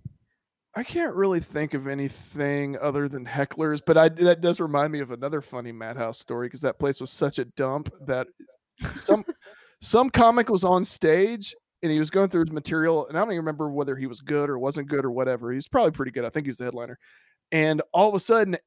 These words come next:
Speaker 1: everybody in the audience starts laughing, and he's not telling his joke, and they just keep laughing and pointing, and he's like, "What the fuck is going on?" And it turns out, and I'm wa-, I see the whole thing from the very beginning 'cause I'm behind the bar watching the stage.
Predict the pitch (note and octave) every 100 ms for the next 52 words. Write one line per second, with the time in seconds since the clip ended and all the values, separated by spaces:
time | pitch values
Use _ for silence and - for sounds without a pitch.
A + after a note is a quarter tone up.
0 | - F#3+ F3+ E3+ E3 E3+ F3 D#3 - D3+
1 | - D3 A3 A#3+ - C3+ - E3+ D#3 A3+
2 | A#3+ D#3+ F3+ E3+ - G3 F#3+ E3 D#3+ D#3+
3 | A#3+ D4 D#3+ C#3+ D#3+ F3 F#3+ A#3 G3 D#3+
4 | A3+ A#3 F3+ F3 E3+ B3+ A3+ E3 F3+ F3
5 | F3+ F3+ - E4+ - G4 - - F4 D#4
6 | D4 C#4 C4 C#4 C#4+ - - - - F3+
7 | A#3 C4+ A#3+ C4+ G#3+ - _ - E3 G3
8 | A#3+ E3+ E3 C#4+ - G3 E3 D3+ - D#3
9 | C#3+ C#3+ C3 C#3+ C3+ C3+ C#3 A#2+ A#2+ C3+
10 | C3+ C#3 B2 A2+ A#2+ C3 C3+ A2+ B2 C#3
11 | A#2+ - C3 C#3 -